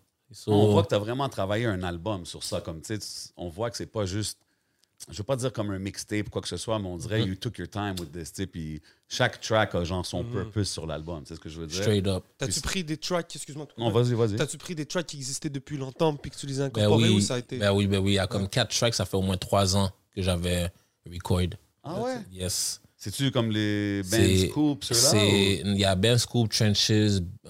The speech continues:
Speaker 1: il y a Bankroll.
Speaker 2: Ok.
Speaker 1: Il y a Bankroll, il y a l'outro If I Die.
Speaker 2: Static.
Speaker 3: Ok, yeah, ouais,
Speaker 1: Ça,
Speaker 3: Static,
Speaker 1: c'est,
Speaker 3: ouais.
Speaker 1: ouais, Static,
Speaker 2: Static.
Speaker 1: my bad. Static,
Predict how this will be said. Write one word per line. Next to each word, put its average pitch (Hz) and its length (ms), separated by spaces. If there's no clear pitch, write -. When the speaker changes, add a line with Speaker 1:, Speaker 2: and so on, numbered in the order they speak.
Speaker 1:
il 90 60
y 92 60
a 90 100
Bankroll. 101 600
Speaker 2:
Ok. - 160
Speaker 1:
Il 127 60
y - 20
a 87 80
Bankroll, 98 560
il 98 60
y 95 40
a 92 320
l'outro 98 800
If 95 220
I 87 140
Die. 82 320
Speaker 2:
Static. 101 400
Speaker 3:
Ok, 160 80
yeah, 143 180
ouais, 135 100
Speaker 1:
Ça, - 20
Speaker 3:
Static, 139 300
Speaker 1:
c'est, 104 60
Speaker 3:
ouais. - 80
Speaker 1:
ouais, 104 100
Static, 95 480
Speaker 2:
Static. - 40
Speaker 1:
my 95 200
bad. 87 220
Static, 98 380